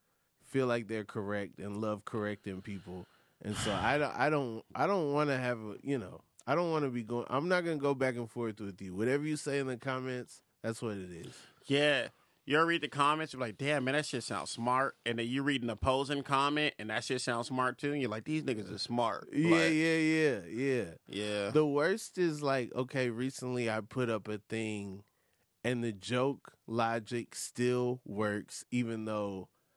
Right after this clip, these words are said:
Speaker 1: how I expressed a certain, like, rule in the N B A wasn't all the way, I guess, I didn't express it correctly, but what I was trying to say was right,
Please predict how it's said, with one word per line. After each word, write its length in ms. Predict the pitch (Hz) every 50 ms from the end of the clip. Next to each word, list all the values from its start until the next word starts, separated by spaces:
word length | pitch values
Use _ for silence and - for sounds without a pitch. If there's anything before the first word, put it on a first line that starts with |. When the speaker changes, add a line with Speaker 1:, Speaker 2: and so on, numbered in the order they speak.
| _ _ _ _
Speaker 1:
how 320 | - - 135 123 123 120
I 120 | 120 117
expressed 1200 | 113 104 95 82 - - - - - _ - 123 127 123 123 120 127 - - - - _ - - _ _ _ _ _ _ _
a 100 | 107 113
certain, 560 | - - - 139 127 120 87 104 110 101 101
like, 220 | 104 98 98 92 - -
rule 640 | 101 101 110 120 120 120 123 127 127 131 131 139 156 - _ _ _ _ _ _ _ _ _ _ _ _ _ -
in 100 | 127 123
the 100 | 117 110
N 220 | - 127 131 131
B 240 | 117 120 120 120 123
A 380 | 123 120 120 123 120 113 117 - _ _ _
wasn't 460 | - - 110 123 123 117 - 127 113 - -
all 180 | 107 117 123
the 80 | 120 120
way, 320 | 117 120 117 113 113 110 98 -
I 140 | - 113 120
guess, 340 | 107 110 107 113 - - - _ _ -
I 80 | 123
didn't 240 | 131 127 131 123 120
express 600 | 113 98 - - - - - 120 117 117 - - 131
it 180 | 127 113 -
correctly, 600 | - - 147 143 147 151 151 - 165 165 170 180 - _ _ _ _ _ _ _ _ _ -
but 200 | 113 135 131 123
what 320 | 113 110 120 143 147 135
I 100 | 131 135
was 200 | 139 127 120 -
trying 520 | - - - - 131 127 135 143 151 160 160
to 140 | - 165 156
say 280 | 151 - 165 165 165 165
was 260 | 160 160 160 156 -
right, 360 | 160 151 156 160 160 - -